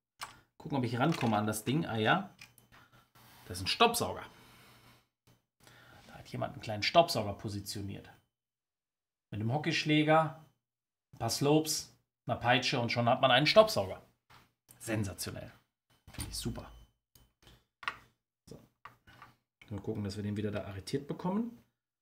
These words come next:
Jo, sitzt. Ja, da haben wir da ein Bi-, nee.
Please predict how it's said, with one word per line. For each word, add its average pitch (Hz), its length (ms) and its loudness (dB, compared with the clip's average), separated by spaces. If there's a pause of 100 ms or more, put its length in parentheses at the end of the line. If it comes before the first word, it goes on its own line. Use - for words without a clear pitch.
(220)
Jo, 113 280 -2
sitzt. 101 480 -6 (360)
Ja, 135 100 0
da 127 120 4
haben 113 100 2
wir 101 60 -2
da 95 80 0
ein 90 120 -4
Bi-, - 160 -10
nee. 110 640 2